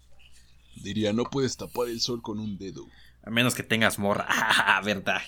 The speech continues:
Speaker 2: yeah.
Speaker 1: <laughs>
Speaker 2: Nada, no es cierto. Tampoco así.
Speaker 1: No, pues no. ¿O sí? <laughs> Ah, no
Speaker 2: Sí,
Speaker 1: sé.
Speaker 2: tal vez sí, no, I don't know,
Speaker 1: No,
Speaker 2: güey.
Speaker 1: pero es que sí está, está cabrón, güey, o sea,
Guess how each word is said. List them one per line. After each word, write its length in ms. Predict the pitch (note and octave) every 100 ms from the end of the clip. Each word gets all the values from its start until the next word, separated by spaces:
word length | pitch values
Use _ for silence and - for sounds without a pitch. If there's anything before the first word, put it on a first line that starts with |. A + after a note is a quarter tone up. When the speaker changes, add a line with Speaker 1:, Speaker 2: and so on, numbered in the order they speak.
| -
Speaker 2:
yeah. 240 | F2 - - - - - -
Speaker 1:
<laughs> 640 | F3+ C3+ - F3+ - F3 -
Speaker 2:
Nada, 140 | A2+
no 60 | B2
es 60 | -
cierto. 340 | A#2+ - F#2+ F3 F#3 - - - - - C3+
Tampoco 380 | G2+ F#2 A2 A#2
así. 220 | G#2 F#2 - - - - - - - - - - - - -
Speaker 1:
No, 180 | F2 E2+
pues 160 | -
no. 200 | - - - - - - - - - - - - - -
¿O 80 | -
sí? 200 | - D2+ D#2 B2+
<laughs> 200 | - -
Ah, 260 | E2+ C3+ C3
no 60 | A#2
Speaker 2:
Sí, 200 | G#2+ F#2
Speaker 1:
sé. 40 | F#2+
Speaker 2:
tal 140 | G#2
vez 100 | G2
sí, 120 | - F#2
no, 140 | F#2+
I 60 | -
don't 180 | G2+ F2+
know, 120 | F2
Speaker 1:
No, 100 | B2
Speaker 2:
güey. 100 | D3+
Speaker 1:
pero 120 | B2+ A#2+
es 80 | -
que 100 | A#2+
sí 100 | B2+
está, 200 | - B2 - - - - _ - - - - - -
está 180 | - A#2+
cabrón, 420 | B2 A2 F#2+ F#2
güey, 160 | F#2 F2+
o 40 |
sea, 140 | F2